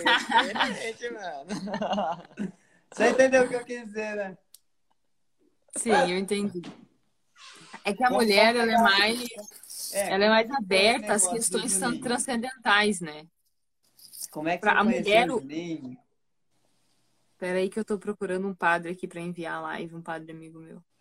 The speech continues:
Speaker 3: Não apareceu aqui. É... Eu conheci o Juninho no grupo de oração, né? Ele se mudou pra cá pra fazer faculdade.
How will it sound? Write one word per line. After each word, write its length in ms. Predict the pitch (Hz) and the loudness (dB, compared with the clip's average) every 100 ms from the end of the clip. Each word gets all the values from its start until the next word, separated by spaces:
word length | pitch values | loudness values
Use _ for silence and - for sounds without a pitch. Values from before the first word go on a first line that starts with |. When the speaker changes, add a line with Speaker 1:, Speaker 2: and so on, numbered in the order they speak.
| _ _ _ _ _ | _ _ _ _ _
Speaker 3:
Não 100 | 196 | -14
apareceu 500 | 190 180 170 - - | -12 -12 -10 -10 -10
aqui. 220 | - - - _ _ _ - - - _ _ - _ _ _ _ _ _ | -12 -18 -20 _ _ _ -20 -20 -20 _ _ -20 _ _ _ _ _ _
É... 600 | - 185 180 180 175 170 170 180 190 208 - _ _ _ - - - | -4 -2 0 0 0 -2 -4 -8 -12 -18 -20 _ _ _ -20 -14 -2
Eu 100 | 202 | 0
conheci 340 | 240 254 285 | 2 0 0
o 60 | 254 | -2
Juninho 300 | 240 226 233 | -2 0 -2
no 60 | 233 | -2
grupo 180 | 240 220 | -4 -2
de 60 | |
oração, 600 | 226 240 - 202 202 320 370 | 0 2 2 2 0 -2 -8
né? 240 | 196 185 196 | -10 -4 -2
Ele 140 | 202 | 0
se 120 | - | 0
mudou 220 | 226 202 214 | 0 0 0
pra 160 | 226 | 0
cá 140 | 220 202 | 0 -2
pra 120 | 220 | -2
fazer 320 | 214 202 196 | -6 -4 -4
faculdade. 800 | 208 214 208 156 156 165 196 320 | -6 -8 -4 2 2 2 0 -8